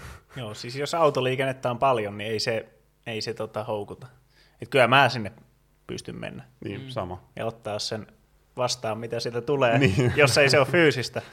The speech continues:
Speaker 1: Mutta, tota, kyllä mä ymmärrän, että moni ohjautuu sinne jalkakäytävälle
Speaker 3: Mm.
Speaker 1: niissä
Speaker 2: Mm.
Speaker 1: tilanteissa.
Speaker 3: Niin si-, mut siis se onhan ihan, niinku, nythän on taas hyvä vuoden aika, kun pyöräliikenne vähentyy ja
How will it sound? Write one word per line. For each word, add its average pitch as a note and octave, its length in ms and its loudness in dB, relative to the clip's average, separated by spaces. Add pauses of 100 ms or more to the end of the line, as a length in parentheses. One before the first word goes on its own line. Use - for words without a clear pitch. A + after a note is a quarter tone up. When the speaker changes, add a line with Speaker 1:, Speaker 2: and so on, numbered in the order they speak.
(360)
Speaker 1:
Mutta, A2+ 280 -4
tota, A2+ 420 2 (220)
kyllä D#3 120 0
mä D3 120 4
ymmärrän, A#2+ 300 4
että - 160 -8
moni G#2+ 300 -2 (240)
ohjautuu A2 460 -4
sinne G#2+ 160 -8
jalkakäytävälle G2+ 800 -6 (120)
Speaker 3:
Mm. D3+ 380 -6
Speaker 1:
niissä G#2 220 -8
Speaker 2:
Mm. F#2+ 60 -8
Speaker 1:
tilanteissa. G2+ 600 -10 (1900)
Speaker 3:
Niin C3 120 -6
si-, D#3 80 -4
mut E3 160 -6
siis - 300 -6
se G3+ 120 2
onhan F3 380 4
ihan, F3+ 240 4
niinku, D3+ 580 -2
nythän G#3 320 2
on C#3+ 80 0
taas C#3 200 2
hyvä D3 280 4
vuoden G2+ 340 0
aika, F2+ 220 -2
kun - 220 -12
pyöräliikenne F#2+ 1300 -2
vähentyy F#2+ 560 0
ja D#2+ 200 -2